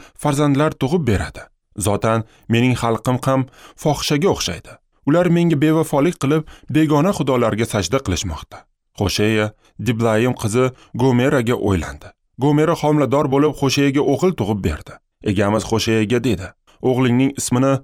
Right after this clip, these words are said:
Yizril qo'y. Chunki ko'p o'tmay men Yohu xonadonini Yizril vodiysida qon to'kkani uchun jazolayman. Isroil shohligini yo'q qilaman.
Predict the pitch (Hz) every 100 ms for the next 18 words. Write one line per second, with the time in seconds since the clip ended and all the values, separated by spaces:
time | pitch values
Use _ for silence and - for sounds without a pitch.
0 | _ _ - 143 120 139 151 - 73 69
1 | _ _ _ - 156 180 - 170 160 151
2 | 156 135 151 - - - 143 135 190 170
3 | 143 117 117 113 117 123 - - 135 139
4 | 110 127 170 117 110 110 - 117 120 -
5 | - 139 175 160 135 - 117 104 110 101
6 | 92 82 104 95 73 - _ _ _ -
7 | - 98 90 95 101 - 95 107 110 -
8 | - 113 156 - 98 73 71